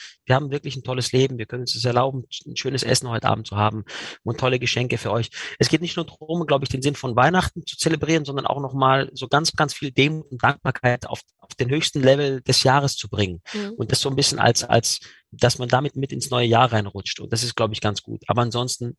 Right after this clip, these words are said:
Speaker 1: klar, die Kinder wollen <laughs> natürlich tolle Geschenke und die kriegen sie natürlich auch zu Weihnachten. Und wir machen mittlerweile auch nur noch, macht ihr das noch? Schenkt ihr euch noch?
Speaker 2: Nee.
Speaker 1: Nee.
Speaker 2: Nee.
Speaker 1: Auch nur
Speaker 2: Also,
Speaker 1: Kids?
Speaker 2: nur Kinder.
Speaker 1: Ja, wir auch.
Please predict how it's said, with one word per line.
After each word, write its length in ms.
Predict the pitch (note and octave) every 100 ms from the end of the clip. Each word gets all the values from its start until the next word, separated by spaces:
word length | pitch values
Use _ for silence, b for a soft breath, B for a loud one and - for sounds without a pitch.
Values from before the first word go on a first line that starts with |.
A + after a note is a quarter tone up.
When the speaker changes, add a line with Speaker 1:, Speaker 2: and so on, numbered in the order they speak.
| -
Speaker 1:
klar, 200 | - G#2 -
die 60 | -
Kinder 260 | B2 A#2+
wollen 200 | G#2+ A#2+
<laughs> 400 | A#2+ - - A#2+
natürlich 40 | - B B B B B
tolle 240 | - C#3 B2+
Geschenke 480 | A#2+ A#2+ C3 C3+ A#2+
und 120 | A#2+
die 60 |
kriegen 240 | A#2+ A#2+ A#2+
sie 80 | B2
natürlich 260 | A#2 A2+
auch 120 | - A2+
zu 120 | G#2+
Weihnachten. 480 | A2+ A2+ G#2 - G#2+
Und 200 | G2+ -
wir 160 | B2+ C3
machen 220 | C#3+ E3
mittlerweile 400 | D#3+ C#3+ C#3 C#3
auch 160 | C#3 -
nur 120 | C#3
noch, 120 | C3+ -
macht 300 | C#3 C#3 -
ihr 80 | F3
das 120 | F#3
noch? 140 | F#3+ D#3+
Schenkt 260 | - D3+
ihr 140 | - F#3+
euch 140 | G3
noch? 180 | F3+ - -
Speaker 2:
Nee. 160 | F#3 - _ _ _ _ _ _ _ _
Speaker 1:
Nee. 180 | G#2+ F#2+ _
Speaker 2:
Nee. 240 | C3 - -
Speaker 1:
Auch 160 | A2 A2+
nur 80 | C#3+
Speaker 2:
Also, 100 | -
Speaker 1:
Kids? 300 | C3+ - - _ - - G#3
Speaker 2:
nur 140 | A#3
Kinder. 300 | - D3 C#3 _ _ -
Speaker 1:
Ja, 160 | A#2 G#2+
wir 140 | G2
auch. 200 | E2 -